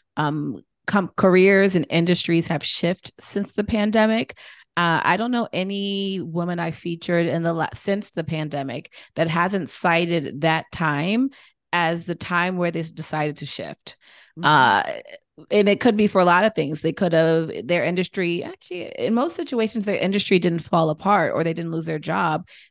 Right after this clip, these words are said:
Speaker 1: They just realized the time and space gave them time to reflect and ask those powerful questions of themselves, or gave them time to test out, like, a new recipe for hair supplies. I had, I had Perry, who I featured about that.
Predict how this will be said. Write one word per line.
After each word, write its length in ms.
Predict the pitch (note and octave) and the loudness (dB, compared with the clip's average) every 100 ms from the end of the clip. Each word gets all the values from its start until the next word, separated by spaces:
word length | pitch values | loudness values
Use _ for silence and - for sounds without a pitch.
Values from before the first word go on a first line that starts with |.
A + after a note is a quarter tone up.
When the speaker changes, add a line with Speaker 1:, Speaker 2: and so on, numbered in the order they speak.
| _ | _
Speaker 1:
They 140 | B3+ | -2
just 180 | F#4 A#3+ | -2 -4
realized 460 | G3 G#3 F#3+ F3 F#3 | -2 -2 0 -2 -4
the 80 | |
time 580 | F3+ - B3+ C#4+ C#4 D#4 - | -8 -8 -6 -4 -4 -6 -6
and 120 | G#3 | -6
space 720 | - - A3+ E3 E3+ - - - - _ | -6 -6 -4 -2 -4 -8 -12 -18 -20 _
gave 320 | - F#3 A3 | -2 2 2
them 160 | A3+ G#3 | 2 0
time 320 | G#3+ G3 F#3 | 0 -2 -2
to 120 | F#3+ | -2
reflect 500 | E3+ E3 - F3+ F#3+ | -2 -4 -2 -2 -2
and 120 | F3 - | -8 -4
ask 320 | D#3+ F3 - | -2 -2 -2
those 180 | E3+ E3 | -2 -2
powerful 540 | - E3+ E3 E3 D#3 | -2 0 0 0 -4
questions 500 | - F#3+ G3 - E3+ | -6 -6 -6 -6 -6
of 140 | D#3 D3 | -6 -4
themselves, 800 | D3+ D#3 - D#3 D3+ D#3 F3 - - - | -6 -6 0 2 2 0 -2 -10 -18 -10
or 140 | - E3+ | -2 0
gave 260 | E3+ F#3+ | 2 2
them 160 | G3 F3 | 0 -4
time 300 | F3 F3 F3+ | -2 -2 0
to 100 | E3+ | -4
test 380 | - F3+ F#3 F#3+ | -6 -6 -2 0
out, 120 | F3+ | 0
like, 140 | E3+ | 0
a 60 | E3+ | -2
new 180 | F#3 E3 | -2 -2
recipe 540 | D#3+ F#3 F#3 - F3+ | -4 -6 -12 -8 -8
for 160 | - E3 | -2 2
hair 180 | F#3+ G3 | 4 2
supplies. 540 | E3+ E3 B2+ A#2 D3+ | 0 -4 -2 -2 -2
I 20 | |
had, 180 | D#3 D3 | -2 -2
I 80 | A2 | -2
had 120 | C3+ - - | -4 -6 -10
Perry, 320 | - E3 D3+ D#3 | -2 0 2 0
who 120 | D#3+ | 0
I 120 | D3 | 0
featured 320 | E3 D3+ D#3 | -2 -4 -4
about 340 | A#2+ - A2 - | -6 -4 -6 -2
that. 340 | F#3 D#3 | -2 0